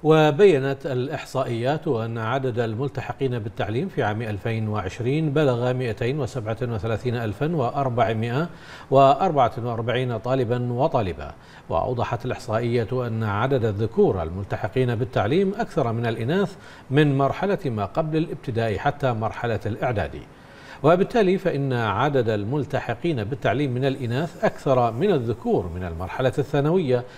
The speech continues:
حتى الدراسات العليا، مبينة أن الملتحقين بالدراسات العليا من الذكور بلغوا تسعمائة وأربعة وسبعين مقارنة بألف ومائة وست وعشرين أنثى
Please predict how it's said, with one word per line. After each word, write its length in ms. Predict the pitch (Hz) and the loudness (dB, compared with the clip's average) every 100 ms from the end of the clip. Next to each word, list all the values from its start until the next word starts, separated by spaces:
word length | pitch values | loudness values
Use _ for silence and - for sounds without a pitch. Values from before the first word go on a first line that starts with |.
| - - | -18 -4
حتى 400 | 208 214 - 160 | -2 -2 0 0
الدراسات 680 | 151 117 95 87 123 107 | 2 0 0 0 0 0
العليا، 440 | 143 120 117 73 60 - - - | -2 -2 -2 -4 -8 -14 -20 -14
مبينة 520 | 87 82 135 123 107 - | -6 -2 -2 -2 -4 0
أن 340 | 143 190 120 | 0 0 -2
الملتحقين 880 | 104 98 156 - - 127 - 139 139 | -2 -2 -2 -2 -2 -2 -2 0 0
بالدراسات 680 | 185 135 101 95 90 139 107 | -2 -2 -2 -2 0 0 0
العليا 520 | 98 120 131 127 127 - - - - | -2 2 4 4 2 -2 -16 -18 -4
من 200 | 123 180 | 0 2
الذكور 420 | 170 185 - 165 | 4 2 2 0
بلغوا 480 | 101 139 131 123 156 | 2 2 2 2 -2
تسعمائة 680 | 180 185 135 110 120 120 131 | -4 -2 -2 -2 -2 -2 -2
وأربعة 640 | 120 92 104 135 123 117 139 | -2 -2 -2 -4 0 0 0
وسبعين 640 | 131 113 113 107 131 160 156 - - | -4 -4 -2 -2 -2 -4 -8 -16 -4
مقارنة 800 | 185 196 185 139 139 131 135 131 | -2 4 4 4 2 -2 -2 -2
بألف 400 | 120 120 120 160 - | -4 -4 -4 -4 -4
ومائة 460 | 113 98 139 127 127 | -4 -2 -2 0 0
وست 480 | 123 76 - 131 131 | -2 -6 -8 -6 -4
وعشرين 640 | 120 95 80 - 113 127 | -4 -4 -6 -4 -2 0
أنثى 580 | 127 185 160 - 131 135 | 0 0 0 4 4 4